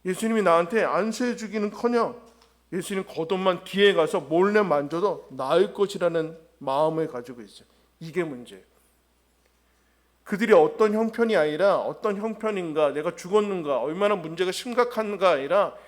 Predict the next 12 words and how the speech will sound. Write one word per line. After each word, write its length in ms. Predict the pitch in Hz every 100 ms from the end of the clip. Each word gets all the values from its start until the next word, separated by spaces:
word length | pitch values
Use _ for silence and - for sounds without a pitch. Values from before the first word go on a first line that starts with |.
| - -
이 80 | 175
사람들이 680 | 196 202 190 170 175 180 170
어떤 580 | 151 160 - 196 190 175
마음을 460 | 135 147 151 156 151
가지고 280 | 127 131 123
있는가. 360 | 104 104 85 _ _ _ _ _ _ _ _ _ _ _ _ _ -
예수님에 420 | 185 185 190 185
대해서 260 | 170 156 139
어떤 360 | 143 190 185
생각을 440 | 180 180 170 151 135
가지고 280 | 117 120
있는가? 280 | 117 107 -